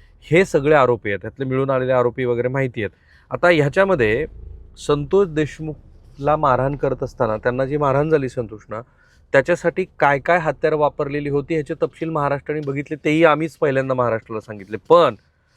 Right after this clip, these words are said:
आता अधिकृतपणे काय काय रेकॉर्डवर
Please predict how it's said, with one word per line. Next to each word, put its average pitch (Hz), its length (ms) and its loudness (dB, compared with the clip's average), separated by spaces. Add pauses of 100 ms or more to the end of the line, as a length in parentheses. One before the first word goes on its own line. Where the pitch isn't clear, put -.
(140)
आता 156 220 2
अधिकृतपणे 165 640 0
काय 147 240 2
काय 170 340 2 (220)
रेकॉर्डवर 175 480 4